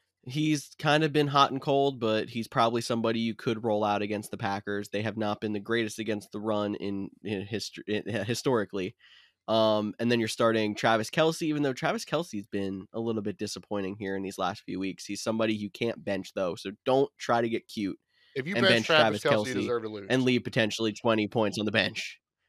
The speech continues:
Speaker 1: If you bet, yeah, that, and you should just get him taken off your team, like,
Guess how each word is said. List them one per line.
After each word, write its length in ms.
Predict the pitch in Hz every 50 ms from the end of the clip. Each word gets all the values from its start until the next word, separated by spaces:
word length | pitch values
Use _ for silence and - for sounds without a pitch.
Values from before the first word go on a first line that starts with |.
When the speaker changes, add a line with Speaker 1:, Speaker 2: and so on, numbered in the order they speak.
| _ _ _ _ -
Speaker 1:
If 100 | 131 135
you 80 | 170 175
bet, 200 | 147 175 160 143
yeah, 240 | 156 135 101 92 - -
that, 380 | - 127 139 156 180 220 208 175
and 120 | 170 160
you 80 | 151 151
should 160 | - 147 147
just 140 | 147 143 -
get 100 | 170 151
him 80 | 131
taken 320 | 110 - - 123 123 120 113
off 160 | 107 104 104
your 80 | 107 104
team, 340 | - 117 107 104 104 101
like, 220 | 101 101 98 95